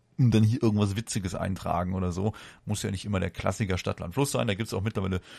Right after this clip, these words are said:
saulustige, ähm, ja, äh, Abwandlung von und da kann man ja einfach mal online schauen, was es da so gibt. Macht auf jeden Fall eine Menge Laune. Dazu verlinke ich euch auf jeden Fall dann was in den Shownotes. Da findet ihr so ein paar Seiten mit noch ein paar tollen Vorschlägen, was man alles so spielen kann.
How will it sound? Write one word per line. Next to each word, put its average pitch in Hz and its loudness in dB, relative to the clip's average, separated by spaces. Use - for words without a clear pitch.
saulustige, 123 0
ähm, 113 2
ja, 76 -2
äh, 57 -8
Abwandlung 101 2
von 98 -4
und 90 -8
da - -14
kann - -8
man 95 0
ja 85 -4
einfach 95 -6
mal 92 -4
online 95 -4
schauen, 104 -4
was 92 -8
es - -18
da 92 -4
so 90 -4
gibt. 151 -2
Macht 104 -2
auf - -4
jeden 104 -4
Fall 92 -8
eine 101 -4
Menge 90 -4
Laune. 92 0
Dazu - -2
verlinke 101 -2
ich - -6
euch 113 -2
auf 95 -4
jeden 101 0
Fall 98 -2
dann 90 -2
was 85 -6
in 90 -6
den 90 -2
Shownotes. 208 0
Da 110 0
findet 120 0
ihr 101 2
so 95 0
ein 90 -2
paar 90 0
Seiten 98 -2
mit 98 -2
noch 101 0
ein 95 -4
paar 87 -4
tollen 110 -2
Vorschlägen, 110 -4
was 98 -4
man 107 -4
alles 101 -4
so 101 -6
spielen 127 -2
kann. 127 2